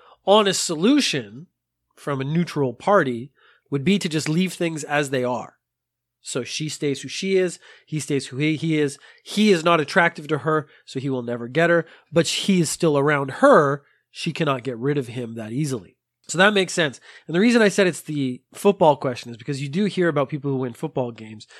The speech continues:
and they always thank God. And the question is, if both teams pray to win the game, how does God choose which one to answer? And actually, again, neutral party would say, "I'm just not gonna do anything."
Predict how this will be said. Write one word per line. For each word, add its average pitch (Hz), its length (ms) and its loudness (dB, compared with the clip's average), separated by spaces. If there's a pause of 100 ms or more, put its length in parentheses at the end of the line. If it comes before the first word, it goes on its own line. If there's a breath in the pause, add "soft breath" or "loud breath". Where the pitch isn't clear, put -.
(140 loud breath)
and 131 80 -12
they 139 60 0
always 147 220 2
thank 127 240 -6
God. 110 420 -10 (840)
And 120 80 -14
the 127 60 -8
question 196 320 0
is, 143 100 -4
if 143 100 -8
both 190 420 2
teams 214 480 -4
pray 131 800 0 (680)
to - 100 -6
win 151 360 -2
the 143 80 -2
game, 127 680 0 (580)
how 156 260 2
does 147 160 0
God 139 320 2
choose 131 540 -4
which 127 180 -4
one 123 140 -4
to 117 60 -10
answer? 120 300 -8
And 113 100 -8
actually, 185 280 0
again, 196 260 2
neutral 208 360 2
party 240 360 4
would 156 160 -4
say, 143 340 0 (420 soft breath)
"I'm 139 100 -10
just 165 160 -2
not 190 100 4
gonna 170 140 0
do 160 160 2
anything." 190 600 0